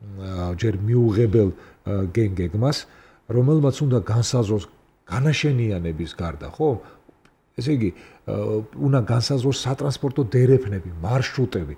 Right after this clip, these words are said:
რომელსაც წინ უნდა უძღოდეს კვლევა ადამიანების, ჩვენი თანამოქალაქების გადაადგილების, მობილობის და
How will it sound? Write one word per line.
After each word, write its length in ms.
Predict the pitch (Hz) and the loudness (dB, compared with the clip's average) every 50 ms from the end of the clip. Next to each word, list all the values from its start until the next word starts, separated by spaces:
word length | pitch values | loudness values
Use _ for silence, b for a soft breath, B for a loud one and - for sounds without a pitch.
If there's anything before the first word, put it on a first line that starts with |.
| - _ _ | -16 _ _
რომელსაც 400 | - 104 104 110 107 - 131 123 | -4 -2 -2 -2 -2 -2 -4 -4
წინ 220 | - - 120 113 120 | -4 -4 -2 -2 0
უნდა 220 | 117 110 113 113 107 92 B B B B | 0 0 0 0 0 -2 B B B B
უძღოდეს 540 | B 123 117 - - 101 123 95 104 98 - | B -4 -2 -2 0 0 2 2 2 0 -2
კვლევა 360 | - - - 135 147 151 135 107 104 | -4 -4 -2 0 2 2 2 2 0
ადამიანების, 600 | 101 120 110 110 113 117 113 104 101 92 90 95 | 0 0 0 2 2 0 0 0 0 -2 -2 -4
ჩვენი 220 | - - 123 123 117 | -4 -2 -2 -2 -2
თანამოქალაქების 880 | - 123 120 123 120 117 120 - - 120 120 113 - 120 107 95 87 - | -2 -2 -2 -2 -2 -2 -2 -2 -2 -2 -2 -2 -2 -2 -4 -4 -6 -6
გადაადგილების, 800 | - 107 110 90 127 117 113 98 98 110 101 90 80 98 - - | -4 -4 -2 0 0 0 0 0 0 0 0 -2 -2 -6 -8 -6
მობილობის 720 | 101 113 123 131 104 131 127 110 104 98 87 80 87 - - - B B B B B B B | -2 0 0 2 2 2 2 2 2 2 0 -2 -4 -8 -10 -14 B B B B B B B
და 160 | B - 190 | B 2 4